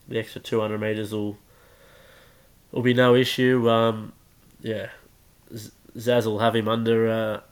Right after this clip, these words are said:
under a hold the whole way, I would have thought, um, bearing bad luck.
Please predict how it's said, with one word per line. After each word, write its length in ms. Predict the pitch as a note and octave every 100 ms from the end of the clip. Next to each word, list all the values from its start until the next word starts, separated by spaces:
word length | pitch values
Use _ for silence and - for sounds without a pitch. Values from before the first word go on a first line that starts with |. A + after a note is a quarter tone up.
| _ _ -
under 240 | B2 A#2
a 60 | A2
hold 260 | A#2+ A#2+
the 60 | A2+
whole 200 | A#2 A2
way, 220 | A2+ A2+
I 40 | A2
would 140 | A2+
have 80 | A2
thought, 360 | C3 C3 C#3 - _ -
um, 460 | A2 A2 G#2+ G#2+ - _ _
bearing 320 | A#2+ A2+ A2
bad 340 | G2 A2+ A2
luck. 300 | G#2+ B2 D3+